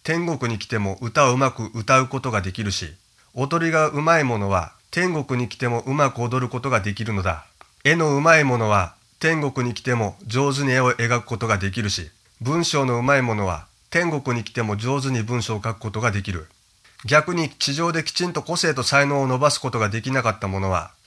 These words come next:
天国でも何の個性も才能もないまま生きるしかない。地上で成長した通りに、死んだ後の天国でも生活していかなければならないということだ。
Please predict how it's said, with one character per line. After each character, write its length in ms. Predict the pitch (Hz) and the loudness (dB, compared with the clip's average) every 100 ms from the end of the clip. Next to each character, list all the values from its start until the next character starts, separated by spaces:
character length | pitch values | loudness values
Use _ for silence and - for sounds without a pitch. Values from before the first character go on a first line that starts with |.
| _ | _
天 300 | 175 175 151 | -2 0 -2
国 120 | 131 | 0
で 100 | 131 | 2
も 260 | 123 85 - _ | 2 0 -6 _
何 240 | 131 151 | 0 2
の 80 | 156 | 0
個 120 | 147 160 | -2 -2
性 180 | 160 | 0
も 120 | 127 110 | 0 0
才 260 | 131 135 | 0 2
能 160 | 135 135 | 2 0
も 120 | 127 | 2
な 160 | 131 147 | 4 4
い 60 | |
ま 140 | 120 120 | 4 4
ま 260 | 120 92 - | 2 0 -6
生 80 | 104 | -6
き 140 | 135 | -2
る 100 | 123 | -2
し 120 | - | -2
か 120 | - | -2
な 120 | 101 95 | 0 -2
い。 120 | 78 _ _ - _ | -4 _ _ -20 _
地 140 | - 147 | -4 -2
上 200 | 175 185 | 0 2
で 100 | 180 | 2
成 240 | - 180 | 2 0
長 160 | 180 180 | 0 -2
し 100 | - | 2
た 120 | 175 | 0
通 220 | 175 170 | 0 -2
り 60 | 131 | 0
に、 240 | 113 98 - _ | 0 -2 -6 _
死 240 | - - 156 | -6 -2 -2
ん 80 | 156 | 4
だ 100 | 165 | 4
後 160 | 160 | 4
の 120 | 127 | -2
天 240 | 113 143 139 | -2 -2 -2
国 220 | 117 117 | -2 -2
で 100 | 120 | -2
も 220 | 113 90 - | 0 -4 -6
生 300 | - 143 139 | -4 -2 0
活 240 | 143 139 | 0 0
し 100 | 123 | -2
て 120 | 139 | -2
い 60 | 135 | -2
か 120 | 143 | 0
な 120 | 139 | 0
け 120 | 135 120 | 0 -2
れ 100 | 113 | -2
ば 100 | 101 | 0
な 120 | 104 | 0
ら 80 | 117 | 0
な 100 | 117 | -2
い 80 | |
と 60 | 98 | -4
い 40 | |
う 20 | 95 | -8
こ 120 | - | -8
と 80 | 87 | -8
だ。 180 | 82 | -8